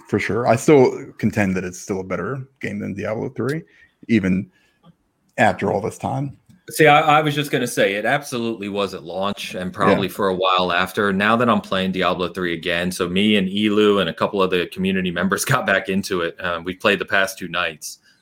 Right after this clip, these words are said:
Speaker 2: Um, what is in Diablo three now is absolutely
Speaker 1: Oh,
Speaker 2: remarkable.
Speaker 1: yeah,
Speaker 2: It's
Speaker 1: yeah, for
Speaker 2: remarkable.
Speaker 1: sure.
Speaker 2: Um,
Speaker 1: Yeah.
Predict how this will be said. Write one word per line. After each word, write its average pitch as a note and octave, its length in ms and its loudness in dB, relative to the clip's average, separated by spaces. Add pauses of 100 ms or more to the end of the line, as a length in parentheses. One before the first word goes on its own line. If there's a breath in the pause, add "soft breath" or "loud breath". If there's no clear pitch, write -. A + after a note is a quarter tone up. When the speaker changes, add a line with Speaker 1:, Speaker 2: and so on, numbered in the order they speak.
(120)
Speaker 2:
Um, F2 500 0 (640)
what A#2+ 340 4
is C3 180 2
in A#2 140 4
Diablo G2 460 2
three F#2 340 -4
now E2+ 520 -6 (200)
is E2+ 680 -10 (260)
absolutely F#2 600 -2
Speaker 1:
Oh, C#3 160 2
Speaker 2:
remarkable. D#2 480 -4 (200)
Speaker 1:
yeah, F3+ 140 4
Speaker 2:
It's A2 100 6
Speaker 1:
yeah, G2+ 80 2
for F2+ 60 0
Speaker 2:
remarkable. E2 420 -6 (720 soft breath)
Speaker 1:
sure. F#2 60 -6
Speaker 2:
Um, E2+ 220 2
Speaker 1:
Yeah. E2+ 120 0